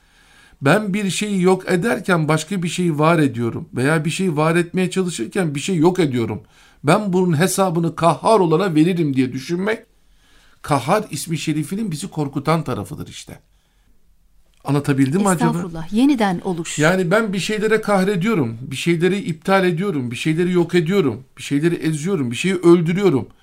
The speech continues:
Speaker 1: Kahhar olanı unutmadan bunu yapman lazım. Mesela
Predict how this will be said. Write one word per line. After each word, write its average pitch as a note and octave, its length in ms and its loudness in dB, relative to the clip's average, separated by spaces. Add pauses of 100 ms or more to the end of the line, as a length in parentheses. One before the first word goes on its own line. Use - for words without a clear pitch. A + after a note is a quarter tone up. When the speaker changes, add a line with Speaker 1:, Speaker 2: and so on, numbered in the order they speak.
(440)
Speaker 1:
Kahhar C#3+ 500 0
olanı E3 500 0
unutmadan E3+ 760 0
bunu C3 140 2
yapman A2 520 -2
lazım. G#2+ 320 -6
Mesela B2 560 -2